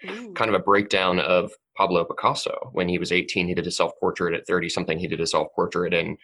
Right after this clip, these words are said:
Speaker 2: at seventy, he did a self-portrait. The very initial one was kind of what, like, you would expect a normal picture to look like, although a little
Speaker 1: Oh, yeah,
Speaker 2: fuzzy.
Speaker 1: I've seen that.
Speaker 2: But as it went on, it became more and more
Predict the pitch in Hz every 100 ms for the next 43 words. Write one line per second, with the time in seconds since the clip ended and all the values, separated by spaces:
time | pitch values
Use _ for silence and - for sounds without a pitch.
0 | - - _ - - 120 113 90 92 87
1 | 85 - 87 - 90 - 87 85 - 95
2 | 110 101 101 98 101 85 85 85 80 -
3 | _ _ _ 107 107 98 - _ 95 87
4 | - 92 87 - 92 87 82 82 90 90
5 | 87 87 - _ _ _ _ _ _ 107
6 | - 98 90 92 120 104 87 87 _ _
7 | - 95 98 92 90 85 - 170 107 95
8 | 101 - - - - - 113 107 110 101
9 | 123 120 98 87 98 95 107 95 95 98
10 | 92 90 90 90 90